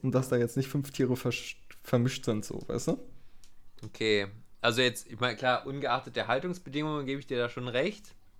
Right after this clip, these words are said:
Speaker 2: Also klar ist das natürlich alles irgendwie scheiße, wenn man näher drüber nachdenkt, aber, ähm,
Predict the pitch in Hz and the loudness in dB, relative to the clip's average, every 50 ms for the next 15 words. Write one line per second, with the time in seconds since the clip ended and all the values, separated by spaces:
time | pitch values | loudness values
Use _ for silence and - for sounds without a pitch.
0 | - - - - 113 113 110 104 90 - 123 120 117 123 123 120 117 123 113 110 | -20 -20 -6 -2 0 0 0 0 0 4 8 8 10 8 8 4 0 -2 -4 -4
1 | 117 110 107 127 127 117 - - - 117 135 175 180 180 - - 151 147 156 156 | -4 -4 -2 -2 -4 -4 0 2 4 4 4 4 0 -2 -2 -2 -2 0 0 0
2 | - - - 131 139 151 170 160 - 170 151 143 139 139 139 135 139 143 143 143 | 0 2 4 6 6 6 6 4 0 0 2 2 2 2 0 2 2 2 2 2
3 | 139 139 135 131 131 135 151 - - 151 151 160 160 - - 113 113 117 117 113 | 2 2 2 4 4 4 4 2 0 -2 -2 -2 -2 2 2 4 6 8 8 8
4 | 113 113 - - 107 104 107 107 107 110 113 | 8 8 6 6 4 2 2 2 0 -2 -6